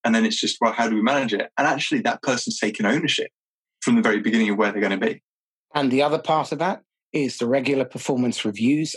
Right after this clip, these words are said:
Speaker 2: and regular coaching. If you're doing that along the way and there are regular milestones that are clearly defined,
Speaker 1: Yep.
Speaker 2: and there's regular coaching from senior executive level through to management level, through to the, uh, operational people, and you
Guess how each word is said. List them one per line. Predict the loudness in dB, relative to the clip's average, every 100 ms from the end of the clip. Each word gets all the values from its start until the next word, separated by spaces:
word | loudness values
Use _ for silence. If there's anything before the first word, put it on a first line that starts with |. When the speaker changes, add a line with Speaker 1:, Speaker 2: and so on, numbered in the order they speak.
| -2
Speaker 2:
and | 0
regular | 2 0 0 0
coaching. | 0 -2 -2 -8 -8 -16 -20 -20 _
If | -4 0
you're | 0
doing | 2 2 2 2
that | -2 -2
along | -2 0 0 0
the | 0
way | 0 0 0 -4 -2
and | 0 2 2
there | 2 2
are | 2 0
regular | 2 0 2 2
milestones | 2 2 0 -2 -4 -4 -6
that | -8
are | -8
clearly | -4 -2 0 0
defined, | -2 -2 -2 -2 -8 -16 -20 -20 -20 -4
Speaker 1:
Yep. | 0
Speaker 2:
and | 0 2 0
there's | 2 0 0
regular | 2 2 2 -2
coaching | 0 -2 -2 -4 -6 -6
from | -4 -4
senior | -2 0 2 2
executive | 0 0 0 0 -2 -4 -4 -4
level | -4 -4 -6 -6 _ _ _ _
through | -2 0
to | 2
management | 0 2 0 0 0
level, | 0 0 -2
through | 0 -2 -2
to | -2
the, | 0 2 2 0
uh, | 0 0
operational | -2 0 0 0 -4
people, | -2 -6 -6 -8 -8 _ _ _ _ _
and | -2
you | 0